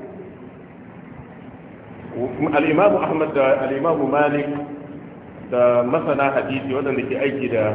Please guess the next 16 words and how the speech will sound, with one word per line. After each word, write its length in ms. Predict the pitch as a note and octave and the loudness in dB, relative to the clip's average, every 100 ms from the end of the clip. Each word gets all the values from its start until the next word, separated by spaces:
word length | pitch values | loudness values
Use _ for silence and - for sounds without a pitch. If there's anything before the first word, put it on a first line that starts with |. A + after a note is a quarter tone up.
| A2 | 0
hadisin 240 | C3 - | 0 -2
Annabi 320 | A2+ A2 - | 0 0 -2
sallallahu 440 | B2 A2 A2 B2+ A2+ | -2 -2 2 2 2
alaihi 200 | A2 A2 | 0 0
wasallam 320 | - B2 G#2+ G#2+ | 0 0 0 2
kai 160 | D3 | 2
tsaye, 260 | - A#2 B2 - - - - - - - - - - - - - | 4 4 4 2 -2 -6 -10 -12 -14 -14 -14 -14 -14 -14 -14 -10
su 80 | C3 | -4
ne 120 | C3 B2+ | 0 0
ake 160 | B2+ C3+ | 0 0
kira 320 | C3 A#2 - | 0 2 0
ashabul 320 | - B2+ A2 | 0 0 2
hadis, 320 | G#2+ A2+ E3+ - - - - - - - - - - - - - - - - E3+ | 0 4 4 2 -2 -4 -8 -10 -12 -14 -14 -14 -14 -14 -14 -14 -14 -14 -4 2
suna 240 | E3+ D3 - | 4 4 2
cewa 560 | D3 B2+ D#3+ - - - - - - - - - - - - - - | 4 6 4 2 -2 -6 -10 -12 -12 -14 -14 -14 -16 -16 -16 -16 -4
hadisin 720 | A2+ A#2 F#3 F#3 E3+ E3+ E3+ | -2 4 4 6 6 6 6